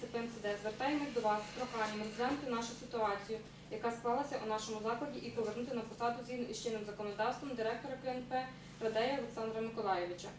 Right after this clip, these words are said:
За період його роботи у нашому закладі він зарекомендував себе як кваліфікований і відповідальний керівник.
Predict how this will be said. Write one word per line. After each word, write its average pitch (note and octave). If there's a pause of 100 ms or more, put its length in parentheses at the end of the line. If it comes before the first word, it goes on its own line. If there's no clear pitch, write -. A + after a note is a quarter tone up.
За G#3+
період C4
його A#3+
роботи A3+
у -
нашому A3
закладі A3 (360)
він C4
зарекомендував A#3
себе A3+
як A3
кваліфікований A3
і A#3
відповідальний A3
керівник. G#3